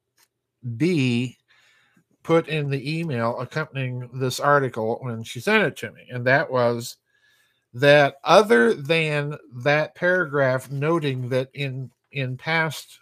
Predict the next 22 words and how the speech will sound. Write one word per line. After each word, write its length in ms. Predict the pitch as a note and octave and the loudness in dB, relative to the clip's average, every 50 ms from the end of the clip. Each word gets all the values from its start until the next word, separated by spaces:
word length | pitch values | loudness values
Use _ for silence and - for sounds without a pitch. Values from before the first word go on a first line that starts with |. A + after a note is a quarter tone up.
| _ _ | _ _
uh, 320 | - C3+ B2 A#2+ A#2 A2+ G2 - - _ _ _ _ _ _ _ _ _ _ _ _ _ _ _ _ _ _ _ _ _ _ _ _ _ _ | -6 -4 -4 -4 -6 -8 -12 -16 -20 _ _ _ _ _ _ _ _ _ _ _ _ _ _ _ _ _ _ _ _ _ _ _ _ _ _
practice, 640 | - - E3 E3 D#3 D3+ - - A2 G#2+ A#2+ - - | 0 4 4 4 4 4 -2 -10 -10 -8 -8 -10 -10
in 200 | A#2+ A#2+ A#2 A2+ | -10 -10 -10 -8
past 540 | - - C#3+ C#3 C3+ B2 - - - _ _ _ _ _ _ _ _ _ _ - | -6 -2 0 0 0 0 -4 -8 -20 _ _ _ _ _ _ _ _ _ _ -6
events, 600 | B2+ B2+ B2 A#2 D3+ D#3 D3 C3 B2 A2+ - - _ _ _ _ _ _ _ _ _ - | -4 -4 -2 -2 -2 -2 0 -2 -4 -6 -10 -14 _ _ _ _ _ _ _ _ _ -6
Tokyo 560 | - - F3+ F#3+ G3 F#3+ - F#3 E3+ E3 D3+ | 4 6 6 6 6 4 2 0 2 2 2
has 240 | C#3 D3+ D3 B2 - | 2 0 -2 -4 -4
not 320 | C#3+ D3+ D#3+ D#3+ D3 - | -4 -2 -2 -2 -4 -6
really 600 | C#3 C#3+ D#3 E3 D#3+ D3+ D3 C3+ C3 B2+ B2 B2+ _ _ _ _ _ _ _ _ _ - | -6 -2 0 0 0 0 0 0 -2 -4 -6 -10 _ _ _ _ _ _ _ _ _ -16
jettisoned 640 | A#2 A2 A#2+ D3+ D#3+ F3 E3 D3+ - - C#3+ C3 B2+ | -10 -4 2 2 4 4 2 0 -4 -6 -8 -6 -2
Washington. 640 | B2 C3+ C3+ C#3 C#3 - - A#2+ G2 G2+ G#2+ G#2 | 2 4 4 4 4 2 -2 -10 -10 -10 -12 -10
It, 160 | A2 A#2 A2 - | -8 -10 -10 -8
it's 320 | - B2+ A#2+ A2+ - - _ _ _ B2 | -8 -8 -8 -8 -10 -18 _ _ _ -8
made 400 | C3 C#3+ D3 D3+ D3+ D3 C3+ C3+ | -6 -2 0 0 0 -2 -2 -4
noises 560 | C3+ C3+ C3+ C3+ C3+ B2+ - C3 A#2+ A2+ A2+ | -4 -2 0 0 0 -2 -2 -6 -8 -6 -8
friendly 640 | - - D3+ D#3 D#3 D#3+ D#3 C#3+ B2+ B2+ B2 A#2+ | -8 -4 -2 -2 -2 -2 -4 -4 -4 -4 -4 -6
to 280 | A#2 _ - C3+ C3 C3 | -8 _ -8 -6 -4 -4
the 120 | A#2+ B2+ B2 | -4 -4 -4
alliance. 460 | A#2+ B2 C#3+ D3+ C#3+ B2 G#2 F#2+ - | -4 -2 -2 -4 -4 -4 -6 -10 -8
But 260 | B2+ B2+ C#3+ C3 - | -2 0 0 0 0
you'll 200 | E3 D#3+ D#3 D3+ | -2 -6 -6 -6
notice 640 | D3+ D#3 E3 G3 A3 A3 G#3 E3+ C#3+ - - - - | -4 0 2 2 4 4 2 0 -2 -4 -8 -12 -14